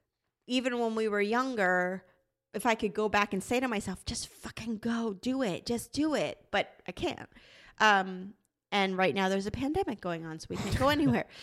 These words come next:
Speaker 1: But, you know, I do think that some people, when you're younger, that might,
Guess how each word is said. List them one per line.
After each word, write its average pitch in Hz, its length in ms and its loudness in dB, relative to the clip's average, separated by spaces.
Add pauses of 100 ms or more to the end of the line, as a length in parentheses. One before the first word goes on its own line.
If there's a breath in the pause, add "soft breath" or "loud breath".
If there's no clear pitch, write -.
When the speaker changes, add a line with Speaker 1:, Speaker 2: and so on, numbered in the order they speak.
(180 loud breath)
Speaker 1:
But, 277 200 4 (1000)
you 277 120 0
know, 262 220 0
I 240 180 4
do 269 280 0
think 277 320 -8
that 233 340 0
some 240 220 -4
people, 240 380 -6
when 202 180 -6
you're 220 120 -2
younger, 247 600 0
that 233 160 0
might, 247 360 -2